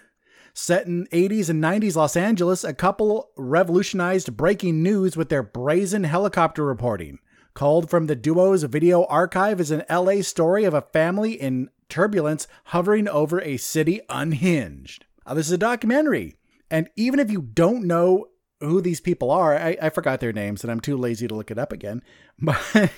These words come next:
even if you don't know who they are, you know their footage 'cause they were the ones that shot the footage of the O J Simpson chase. Next up, we have a film called Playing God. A pair of con artists recruit their longtime mentor to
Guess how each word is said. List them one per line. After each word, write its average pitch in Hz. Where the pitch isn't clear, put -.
even 226
if 214
you 196
don't 185
know 190
who 185
they 156
are, 165
you 180
know 170
their 220
footage 190
'cause 135
they 160
were 202
the 190
ones 156
that 170
shot 170
the 160
footage 170
of 139
the 139
O 156
J 156
Simpson 151
chase. -
Next -
up, 170
we 170
have 156
a 156
film 185
called 170
Playing 196
God. 202
A 135
pair 160
of 156
con 175
artists 180
recruit 185
their 147
longtime 170
mentor 170
to 170